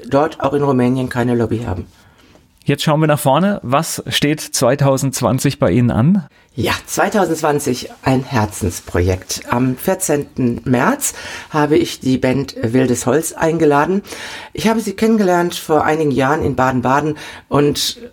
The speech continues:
Speaker 1: ja, es gibt solche Abende. Man hört etwas, man sieht etwas und man ist begeistert. Und so war es bei mir auch und danach war ich ganz mutig, bin hingegangen, hab gefragt, würden Sie auch nach Mainz kommen?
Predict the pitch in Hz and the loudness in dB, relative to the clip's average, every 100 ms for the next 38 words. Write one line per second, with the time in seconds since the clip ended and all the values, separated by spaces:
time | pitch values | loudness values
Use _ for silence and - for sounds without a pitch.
0 | - 170 - - - - 98 - 104 110 | -4 -2 0 -2 -2 -2 -4 -2 -2 -2
1 | 107 - 110 117 120 160 190 156 - 143 | -2 0 0 0 0 0 0 -2 -2 -2
2 | - - 117 139 143 - - 123 - 120 | -2 -4 0 2 0 -2 -2 -2 -2 -8
3 | 120 120 110 117 - - - 113 110 113 | -4 -2 0 -2 -4 -6 -2 -2 0 -4
4 | - - - - - 143 139 170 151 147 | -6 -10 -12 -12 -6 -2 2 2 4 2
5 | 139 123 120 113 - 170 233 - 156 139 | 0 0 0 0 2 2 2 0 -2 0
6 | 131 147 - 135 - 120 - 175 226 - | 0 -2 0 -4 -2 -6 0 0 2 -2
7 | - 120 139 170 151 151 131 131 135 123 | -4 -2 2 2 2 0 -4 -4 -4 -2
8 | 123 147 143 135 127 123 120 123 143 - | 0 0 0 -4 -2 -2 0 0 0 -2
9 | 110 104 | -2 -2